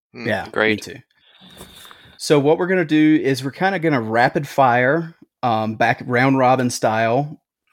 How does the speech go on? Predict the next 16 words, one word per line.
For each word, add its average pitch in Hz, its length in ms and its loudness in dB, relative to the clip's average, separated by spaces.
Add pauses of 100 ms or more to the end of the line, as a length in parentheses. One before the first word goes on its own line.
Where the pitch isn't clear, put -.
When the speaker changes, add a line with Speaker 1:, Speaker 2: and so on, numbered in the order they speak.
(160)
Speaker 2:
twenty-five 131 720 0
through 143 180 -2
eleven. 123 540 -4 (360)
We're 120 140 -4
not 123 260 0
gonna 135 160 0
really 131 240 0
get 127 140 -2
into 123 180 0
deep 120 280 -6
discussions 123 640 -2
on 120 200 0
these. 107 460 -6 (340)
We're 117 140 -4
saving 147 600 0
our, 117 480 -4